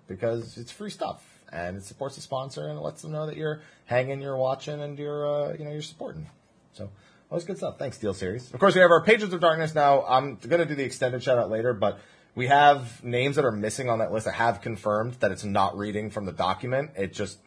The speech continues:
the document is updated, but it's not updating the names for some reason. I have no idea why. So we'll do an extended shout out a little bit later to cover some other names that have been added to that list. But, uh, we'll be doing that later.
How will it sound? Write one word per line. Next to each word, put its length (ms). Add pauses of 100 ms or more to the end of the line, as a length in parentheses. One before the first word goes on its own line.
(200)
the 220
document 480
is 360
updated, 640 (540)
but 120
it's 220
not 400
updating 460
the 60
names 300
for 120
some 180
reason. 320
I 60
have 80
no 100
idea 240
why. 320 (260)
So 140
we'll 120
do 120
an 80
extended 420
shout 240
out 180
a 40
little 220
bit 120
later 220
to 80
cover 260
some 340 (140)
other 240
names 280
that 100
have 100
been 220
added 300
to 80
that 200
list. 380
But, 300
uh, 180
we'll 80
be 80
doing 200
that 180
later. 360